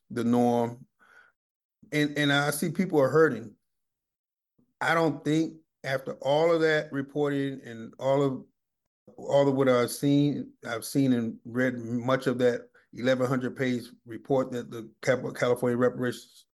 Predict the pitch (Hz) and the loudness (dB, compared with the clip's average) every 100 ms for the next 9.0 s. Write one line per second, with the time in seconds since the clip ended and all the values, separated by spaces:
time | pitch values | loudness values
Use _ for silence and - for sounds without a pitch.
0 | _ _ _ _ - - - _ _ - | _ _ _ _ -20 -20 -20 _ _ 4
1 | 135 131 - 135 127 127 139 - 123 127 | 4 4 4 4 4 0 -8 -6 -2 0
2 | 123 120 - _ - 117 135 143 139 - | 0 -2 -8 _ -14 -2 2 2 0 -12
3 | _ _ _ _ _ _ _ - 123 131 | _ _ _ _ _ _ _ -8 -2 0
4 | 135 131 131 120 110 131 135 127 113 110 | 0 0 -2 -4 -4 -2 -2 -4 -8 -8
5 | 117 110 107 - - 123 113 110 104 - | -6 -6 -6 -12 -8 -4 -2 -2 -4 -8
6 | _ _ _ _ _ - 143 123 - 120 | _ _ _ _ _ -4 -4 -4 -4 -4
7 | 113 - 127 120 113 110 - 117 120 120 | -6 -6 -2 -2 -2 -8 -8 -4 -2 -4
8 | 113 113 107 107 110 110 110 107 110 104 | -6 -6 -6 -8 -8 -8 -8 -8 -10 -10